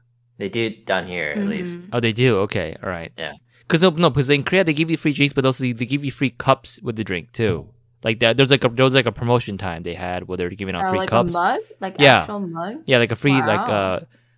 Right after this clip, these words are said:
Speaker 3: tumbler? Tumbler? Is it called? Is it what the, yeah, the tumbler. It was a, they were giving out tumblers for it.
Speaker 2: Oh.
Speaker 3: And I was impressed, yeah. But, um,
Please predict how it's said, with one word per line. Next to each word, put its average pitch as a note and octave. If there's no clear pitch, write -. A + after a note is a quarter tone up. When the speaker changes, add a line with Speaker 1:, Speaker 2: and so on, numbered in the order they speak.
Speaker 3:
tumbler? B3+
Tumbler? F#3
Is D#3
it E3
called? F3+
Is D3+
it D3+
what D3+
the, C#3+
yeah, A2+
the G2+
tumbler. G#2
It -
was G#2
a, G2+
they G#2
were A2
giving A#2
out G2
tumblers G2
for -
it. -
Speaker 2:
Oh. G3+
Speaker 3:
And G#2
I A2+
was F#3+
impressed, E3+
yeah. F#2
But, F#2+
um, F2